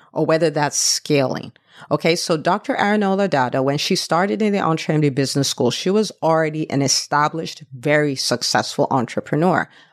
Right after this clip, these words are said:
But she's like, "I know there's more. I've been in cruise control. I wanna do more." She had to say yes to that. You know, she probably tells herself what I tell myself sometimes, right? Like, "There is no need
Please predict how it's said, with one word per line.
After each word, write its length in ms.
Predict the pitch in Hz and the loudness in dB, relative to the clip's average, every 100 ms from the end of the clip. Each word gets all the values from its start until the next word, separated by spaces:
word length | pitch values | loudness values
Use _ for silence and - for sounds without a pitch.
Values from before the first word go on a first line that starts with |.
| _ | _
But 140 | 139 | 0
she's 320 | 123 - 170 - | 0 2 0 2
like, 340 | 151 127 - - - - - | 2 0 -2 -14 -20 -20 -6
"I 140 | 151 | -2
know 280 | 143 143 160 | 0 2 2
there's 320 | 175 175 - | 2 -2 -2
more. 340 | 131 120 147 294 - - | -2 -2 -2 -4 -8 -2
I've 260 | 147 127 | -2 -2
been 200 | 131 160 | 0 2
in 100 | 175 | 2
cruise 340 | 170 - 139 - | -2 -2 -2 0
control. 600 | - 131 - 127 147 - - - | -2 -2 0 0 0 -6 -10 -2
I 100 | 160 | 0
wanna 340 | 139 151 147 | 2 0 0
do 240 | 113 151 | 0 0
more." 300 | 135 - 139 - _ _ _ | 0 -2 -10 -20 _ _ _
She 200 | - - | -4 0
had 240 | 160 196 - | 2 0 0
to 100 | 262 | -4
say 220 | - 226 | 0 2
yes 320 | 180 156 - | 2 0 -2
to 100 | 139 | 0
that. 300 | 120 - - _ _ | 0 0 -6 _ _
You 120 | - | 0
know, 120 | 226 | 0
she 140 | 190 220 | 0 -2
probably 280 | - 294 359 | 0 0 0
tells 280 | - 247 | 0 0
herself 380 | - - 170 165 | -2 -2 -2 0
what 80 | 160 | 0
I 80 | 156 | 0
tell 180 | - 151 | 0 0
myself 380 | 135 - - | 0 0 0
sometimes, 500 | - - - - - | 0 -2 0 -2 -2
right? 160 | 190 208 | 0 0
Like, 240 | 208 202 - _ _ _ - | 0 -2 -8 _ _ _ -8
"There 200 | 156 254 | 0 2
is 140 | 302 | 2
no 160 | 226 208 | 0 2
need 800 | 175 160 151 165 180 147 - | 2 2 2 2 2 0 -4